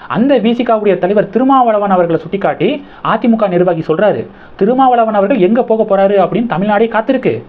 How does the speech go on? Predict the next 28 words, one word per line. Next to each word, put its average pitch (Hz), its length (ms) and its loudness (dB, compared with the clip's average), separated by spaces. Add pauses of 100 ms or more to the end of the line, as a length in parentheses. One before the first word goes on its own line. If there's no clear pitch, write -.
(200)
அவரு 196 340 0
நம்மளோட 220 440 0
தான் 247 140 0
இருப்பாரு, 165 600 0 (100)
நம்ம 151 160 -4
கிட்ட 175 160 -2
தான் 208 140 0
வருவாரு" 170 420 2
அப்படிங்கிற 139 300 -2
மாதிரி 151 340 -2 (280)
பேசியிருக்காரு. 151 460 -2 (380)
திருமாவளவன் 240 480 0
என்ன 165 140 -4
தெரியுமா 190 260 -4
சொல்லியிருக்காரு? 147 520 0 (420)
"நான் 123 160 -2
உங்களோடலாம் 175 500 0
இல்ல, 175 300 -2 (240)
நான் 135 180 -4
மக்களோடு 277 480 0
இருக்கிறேன்" 190 420 0
அப்படின்னு 170 240 -2
சொல்லிட்டு 175 340 -2
திருமாவளவன் 202 540 0
அவர்கள் 156 200 -2
கொஞ்ச 170 160 -2
நேரத்துக்கு 165 380 0
முன்னாடி 156 280 -2